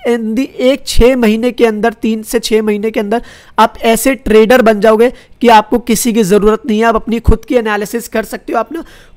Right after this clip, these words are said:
खुद का आप एक पर्टिकुलर ब्रांच ओपन कर सकते हो, जहाँ पर आप ये सारी चीज़ें कर सकते हो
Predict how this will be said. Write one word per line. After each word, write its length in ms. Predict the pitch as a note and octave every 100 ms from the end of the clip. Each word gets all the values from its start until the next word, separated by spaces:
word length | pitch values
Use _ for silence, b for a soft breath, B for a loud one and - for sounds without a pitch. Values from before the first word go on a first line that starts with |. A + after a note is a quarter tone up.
| -
खुद 240 | - G#3+ -
का 100 | C#4 D4+ - -
आप 260 | A#3 A#3+ - -
एक 240 | A#3 A#3+ -
पर्टिकुलर 520 | A#3 - A#3 A#3 B3+
ब्रांच 540 | G#3+ E3 G3+ G#3 A#3+ -
ओपन 320 | A#3 G#3 B3 A3+
कर 200 | E4 G#3
सकते 260 | B3 -
हो, 60 | C#4
जहाँ 180 | G3+ G3+
पर 140 | A#3
आप 160 | G#3+ G#3
ये 80 |
सारी 220 | A3 G3 G3
चीज़ें 260 | G#3 F3+
कर 160 | G3+ F#3+
सकते 340 | - E3+ -
हो 80 | D#3+